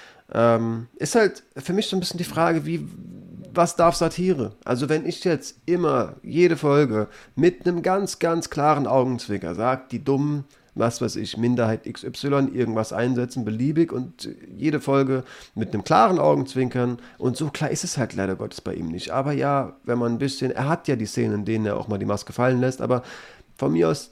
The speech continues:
selbst wenn ich es ganz klar als Satire irgendwie verkaufe, aber jedes Mal ziehe ich über irgendeine Minderheit einher, kann man das so sehr von mir trennen? Kann man sagen, naja gut, war ja nur ein Spaß. Irgendwann verschmelzen ja trotzdem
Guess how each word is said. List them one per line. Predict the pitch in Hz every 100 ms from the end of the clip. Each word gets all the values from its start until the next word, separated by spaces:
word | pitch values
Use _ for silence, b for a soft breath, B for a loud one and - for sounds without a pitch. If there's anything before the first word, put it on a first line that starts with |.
| _
selbst | - 147 175 -
wenn | 131 135
ich | 135 104
es | -
ganz | - 127 139 -
klar | 131 120
als | 110
Satire | 107 - 143 135
irgendwie | 113 110
verkaufe, | 104 - 156 190
aber | 139 113
jedes | 104 135 139 -
Mal | 113
ziehe | 104 117
ich | -
über | 104
irgendeine | 110 110 104
Minderheit | 104 101 95 87
einher, | 92 95 98 b b b b _ _ _ _ _ _ _ -
kann | 156
man | 196 196
das | 151
so | 127 165
sehr | 143 147 143
von | 143 131
mir | 131
trennen? | - 135 123
Kann | 98 117
man | 113
sagen, | 117 113
naja | 104 107
gut, | 107 110
war | 110
ja | 117 113
nur | 107 104 101 -
ein | -
Spaß. | - 139 131 95
Irgendwann | - 143 185 170 139 160 160
verschmelzen | - 151 147 160 180 175 139
ja | 131
trotzdem | - 165 - - 165 92